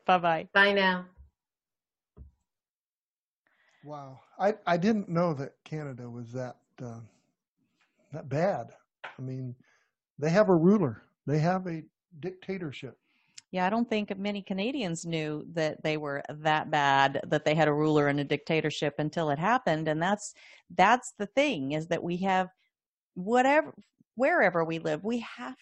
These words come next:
Speaker 2: to be more proactive in how we hire people with our votes, uh, to be our representatives, because,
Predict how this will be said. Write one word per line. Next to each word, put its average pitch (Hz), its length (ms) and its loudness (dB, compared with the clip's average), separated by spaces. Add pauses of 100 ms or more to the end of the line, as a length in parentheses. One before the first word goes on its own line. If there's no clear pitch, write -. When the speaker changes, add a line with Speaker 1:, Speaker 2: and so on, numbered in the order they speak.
Speaker 2:
to 226 100 -12
be 196 140 -10
more 185 400 -8 (200)
proactive 160 960 -8 (100)
in 156 320 -10 (320)
how 170 380 -4
we 160 420 -10 (180)
hire 170 280 0
people 160 340 -8
with 151 160 -6
our 143 220 -8
votes, 143 400 -8 (340)
uh, 139 300 -6 (140)
to 160 200 -8
be 165 260 -8
our 151 440 -4
representatives, 156 1500 -8 (640)
because, 160 1040 -6